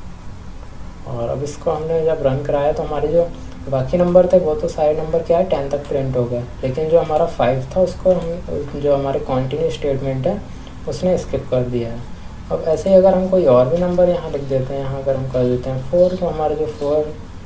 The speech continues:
होगा, उसको क्या है, skip कर देंगे, और बाकी नंबर हमारे जो है, print हो गए। तो अगर हम इसमें क्या है, अगर हम while loop में continue statement का यूज़ करें, तो उसके लिए हम एक simple सा प्रोग्राम बनाते हैं, और,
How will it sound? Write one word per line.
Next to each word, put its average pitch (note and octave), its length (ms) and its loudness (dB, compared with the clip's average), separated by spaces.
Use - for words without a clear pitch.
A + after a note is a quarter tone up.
होगा, C#3 240 0
उसको F3+ 420 -4
क्या D3+ 160 -2
है, E3+ 180 2
skip - 280 -6
कर E3 120 2
देंगे, E3 360 -2
और A#2+ 200 0
बाकी B2 320 -2
नंबर C3 240 0
हमारे C3 280 0
जो C#3 180 0
है, G#3 280 -2
print B2+ 360 -2
हो A#2+ 60 -2
गए। A#2 180 -6
तो G#3 60 -4
अगर F#3+ 240 8
हम F#3 200 4
इसमें F3+ 300 2
क्या F3+ 120 6
है, F3+ 160 6
अगर F3 360 6
हम - 320 -6
while B2+ 260 4
loop D#3+ 200 -4
में E3+ 240 2
continue D#3 420 -2
statement D3+ 520 -2
का D3+ 80 0
यूज़ C#3 280 -4
करें, C#3+ 260 2
तो - 60 -4
उसके - 280 -4
लिए D#3 160 2
हम D#3 160 -2
एक D3+ 160 -4
simple C3+ 480 -2
सा - 80 -4
प्रोग्राम C#3+ 560 -2
बनाते C3+ 360 -4
हैं, C#3+ 80 -6
और, C3+ 240 -2